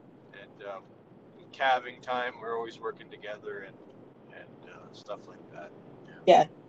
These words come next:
Speaker 2: Do, so you guys probably purposely manage when calving versus lambing time is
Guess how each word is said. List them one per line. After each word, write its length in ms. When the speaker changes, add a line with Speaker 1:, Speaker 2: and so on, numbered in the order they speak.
Speaker 2:
Do, 140
so 160
you 140
guys 220
probably 400
purposely 580
manage 460
when 340
calving 480
versus 380
lambing 360
time 320
is 280